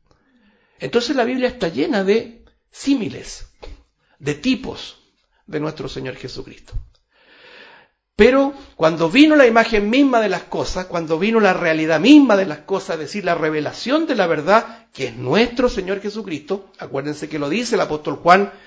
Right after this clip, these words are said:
"La ley vino por Moisés".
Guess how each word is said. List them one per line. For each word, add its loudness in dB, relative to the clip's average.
"La 0
ley 6
vino 2
por 0
Moisés". -2